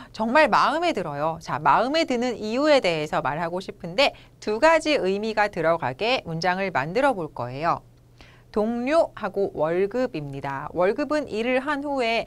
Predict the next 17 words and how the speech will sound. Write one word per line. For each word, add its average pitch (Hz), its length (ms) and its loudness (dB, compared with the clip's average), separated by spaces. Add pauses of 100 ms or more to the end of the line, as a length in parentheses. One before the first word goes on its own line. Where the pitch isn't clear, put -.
(140)
한 262 180 -6
달에 247 200 0
한 240 180 -2
번씩 220 320 -4
받는 190 520 -6
돈, 143 280 -6
급여를 202 640 0
이야기하는 160 600 -4
거죠. 196 400 0 (340)
그리고 254 480 -2
동료는 202 1040 -4 (720)
회사에서 262 640 -2 (340)
같이 - 720 -6
일하는 269 800 -2
사람을 254 840 -2
동료라고 185 880 -4
해요. 156 240 -12